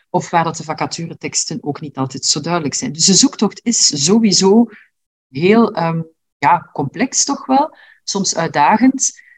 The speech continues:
soms prettig, maar, en ja, ik geloof daar echt wel in dat als de ene, en daarmee bedoel ik de sollicitant, maar ook aan de andere kant het bedrijf, echt zelf weet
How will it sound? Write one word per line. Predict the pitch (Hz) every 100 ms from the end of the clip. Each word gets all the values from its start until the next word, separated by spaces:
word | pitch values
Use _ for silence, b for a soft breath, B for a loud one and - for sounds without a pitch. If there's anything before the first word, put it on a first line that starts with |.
| _
soms | - 165
prettig, | - 160 185 277 - - b b b _ _ _ _ _ _ _
maar, | _ 165 156 156 214 247 -
en | - 170 147 - _ _ _ _ _
ja, | _ 170
ik | 202 -
geloof | 233 277
daar | 226 185
echt | 208 208
wel | - 175
in | 175 226
dat | 208 180
als | 170 170 -
de | - 160 -
ene, | 196 208 233 254
en | 180
daarmee | 160 165
bedoel | 165 170
ik | 170
de | 156
sollicitant, | - 165 165 - - 185 -
maar | 165 -
ook | 196 185
aan | 190
de | 170
andere | 170 175 170
kant | 175 165
het | 156
bedrijf, | 156 160 156 151 _
echt | - 226 -
zelf | - 202 214 - -
weet | 170 175 165 - -